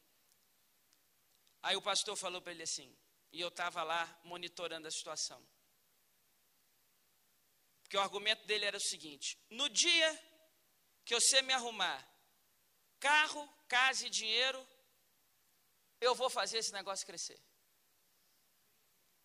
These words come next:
Vou botar mil e tantas pessoas aqui." Aí eu tava dando uma monitoria lá pra aquele pessoal, falei: "Amigo, você tá na lógica contrária."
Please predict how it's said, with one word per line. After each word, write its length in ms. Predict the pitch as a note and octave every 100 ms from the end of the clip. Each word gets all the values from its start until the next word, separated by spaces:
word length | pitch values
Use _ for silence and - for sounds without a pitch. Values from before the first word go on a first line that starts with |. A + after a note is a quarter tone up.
| _ -
Vou 200 | A#3+ D#4
botar 300 | D4+ D#4+ D#4+
mil 340 | E4+ G4+ G#4
e 60 | F#4+
tantas 360 | - E4 C#4+ -
pessoas 400 | B3 - G#3+ F3+
aqui." 260 | - - _ _ _ _ _ _ _ _ _ _ _ _ _ _ _ _ _
Aí 180 | F#3+ A3
eu 120 | B3+
tava 320 | B3 G#3+ G#3
dando 240 | F#3+ G3
uma 80 | F#3+
monitoria 580 | F#3 F3+ F3 F3+ E3 E3+
lá 140 | E3
pra 100 | E3+
aquele 220 | E3 F3 E3
pessoal, 400 | F3+ - G3+ G3
falei: 240 | G3+ G3+
"Amigo, 260 | G#3 A#3 -
você 160 | A3+
tá 160 | A3 A3
na 80 | G#3+
lógica 340 | G3+ G3+ G#3
contrária." 560 | G#3+ A3 F3+ C#3+ -